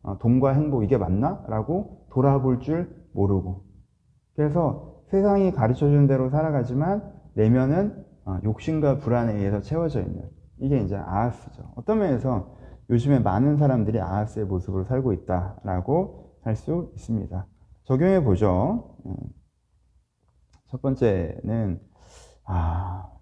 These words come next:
여러분, <laughs> 신앙이 있다고 해도 아하스 같은 모습인 사람들이 있죠. 그렇죠? 네, 그럴 수 있죠. 그렇게 되지 않도록 주의하셔야 됩니다. 교회 왔다 갔다 하지만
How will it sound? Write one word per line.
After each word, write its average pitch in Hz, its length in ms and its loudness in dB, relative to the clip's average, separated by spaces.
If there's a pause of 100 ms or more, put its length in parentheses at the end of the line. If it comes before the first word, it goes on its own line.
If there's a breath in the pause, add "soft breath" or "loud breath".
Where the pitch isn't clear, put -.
여러분, 113 240 -4
<laughs> - 1900 -12
신앙이 170 500 2
있다고 120 520 2
해도 151 300 2
아하스 104 320 2
같은 117 320 0
모습인 101 1000 0
사람들이 117 720 0
있죠. 87 520 -2 (160)
그렇죠? 92 400 -14 (400)
네, - 160 -16
그럴 107 180 -8
수 156 100 -8
있죠. - 240 -12 (240)
그렇게 120 260 -2
되지 95 260 0
않도록 107 580 -4 (220 loud breath)
주의하셔야 104 540 0
됩니다. 82 440 -10 (340)
교회 135 140 2
왔다 120 260 0
갔다 135 240 0
하지만 117 520 -2